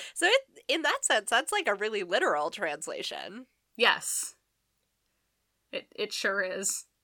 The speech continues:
Speaker 1: That, like, hits the nail exactly on the head. 'Cause
Speaker 2: Yeah.
Speaker 1: that's literally the entire core of Game of Thrones.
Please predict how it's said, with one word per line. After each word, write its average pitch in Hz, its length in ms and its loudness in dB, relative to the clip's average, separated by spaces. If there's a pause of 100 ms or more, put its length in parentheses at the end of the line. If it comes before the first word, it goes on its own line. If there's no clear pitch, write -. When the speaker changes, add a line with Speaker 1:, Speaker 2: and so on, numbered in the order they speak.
(580)
Speaker 1:
That, 196 180 0
like, 220 180 0
hits 208 220 -4
the 214 100 -2
nail 190 440 2
exactly 185 580 -2
on 165 120 -4
the 165 80 -2
head. 185 360 -4 (600)
'Cause 381 100 0
Speaker 2:
Yeah. - 100 2
Speaker 1:
that's 165 480 2
literally 170 1080 0 (600)
the 175 160 0
entire 156 400 0
core 147 240 -2
of 147 160 -4
Game 113 180 -8
of - 80 -14
Thrones. - 540 -8